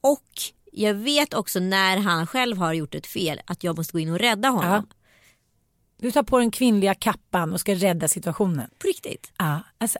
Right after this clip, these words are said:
Speaker 2: allting. Jag, som jag sa i förra podden, jag känner mig så här blåst på hela min så här feminism. Jag tyckte att jag var så här a tough lady. Och så att man så här kollar i sin egen historiebok och bara, nej, nej, absolut inte.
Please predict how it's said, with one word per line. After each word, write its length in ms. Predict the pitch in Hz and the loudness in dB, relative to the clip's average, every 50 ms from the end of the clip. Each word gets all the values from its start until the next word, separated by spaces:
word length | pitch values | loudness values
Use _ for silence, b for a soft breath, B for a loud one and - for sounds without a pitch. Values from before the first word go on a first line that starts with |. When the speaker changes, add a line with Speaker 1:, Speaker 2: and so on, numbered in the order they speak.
| _ - | _ 0
Speaker 2:
allting. 760 | 277 277 277 247 233 - - - 285 233 185 175 170 - - - | 2 4 4 4 2 -2 -2 2 4 4 4 2 0 -2 -6 -6
Jag, 180 | 220 233 294 - - _ _ - 220 | -4 -4 -4 -4 -6 _ _ -8 -6
som 160 | - - 302 311 | -4 -2 0 0
jag 100 | 302 - | 2 4
sa 140 | - 294 | 4 4
i 40 | 277 | 4
förra 240 | - - 262 254 247 | 4 2 2 2 2
podden, 260 | - 269 254 202 214 | 2 2 0 2 0
jag 100 | 240 240 | -2 -2
känner 140 | - 262 254 | -2 -2 -2
mig 100 | 254 247 | -2 0
så 100 | - 226 | 0 2
här 140 | 202 190 151 b b b b b b b b | 0 0 -2 b b b b b b b b
blåst 800 | 190 185 262 254 262 302 294 269 220 185 175 165 - - - | -4 0 2 2 4 4 4 4 4 4 4 4 2 -2 -2
på 60 | - 214 | 0 2
hela 200 | 214 202 196 190 | 4 4 4 2
min 120 | 185 180 | 0 0
så 80 | - 185 | -2 -4
här 100 | 175 - _ _ _ _ _ - - - - | -4 -6 _ _ _ _ _ -14 -8 -4 0
feminism. 640 | 233 208 208 202 208 214 226 208 - - - - 214 | 2 2 4 4 4 4 4 2 2 0 -2 0 0
Jag 140 | 220 220 | 0 0
tyckte 160 | - 202 175 202 | 0 0 -2 0
att 80 | 170 | 2
jag 80 | 190 170 | 2 2
var 60 | 165 | 2
så 100 | 151 165 | 2 0
här 100 | 156 147 - - | -2 -2 -2 -6
a 40 | 156 _ - | -8 _ -6
tough 400 | - - 214 180 - - - 196 175 | -4 -2 -2 -2 -2 -2 -4 -2 0
lady. 400 | 175 180 175 165 160 151 151 139 - B B B B B B B | 0 0 0 0 0 0 -2 -4 -6 B B B B B B B
Och 220 | B B B 202 | B B B -4
så 80 | 170 208 | 0 0
att 100 | 208 208 | -2 0
man 160 | 202 196 185 | 0 -2 -2
så 60 | 175 | -2
här 40 | 175 | -2
kollar 220 | - - 196 185 190 | -2 0 2 2 2
i 40 | |
sin 140 | - 190 196 | 2 0 -2
egen 420 | - 202 196 185 170 165 180 175 165 | -2 0 0 0 0 0 0 0 0
historiebok 800 | 180 170 - - 202 175 165 165 170 170 165 190 160 135 - 170 | 2 0 2 2 0 0 2 0 0 2 2 2 2 2 0 -4
och 60 | 160 | -4
bara, 240 | 151 147 139 135 - b b b b b - | -2 -2 -2 -4 -6 b b b b b -8
nej, 280 | - 147 160 190 240 - _ _ _ _ _ _ _ _ - 190 165 156 151 151 151 | -4 -2 0 0 -2 -2 _ _ _ _ _ _ _ _ -6 -4 -2 -2 0 0 0
nej, 180 | 165 214 226 _ _ _ _ _ _ _ _ _ _ | 0 -2 -2 _ _ _ _ _ _ _ _ _ _
absolut 400 | - - - - 170 175 208 214 | -8 -6 -4 -2 0 0 2 4
inte. 320 | 247 220 208 - 240 269 | 4 4 4 4 2 2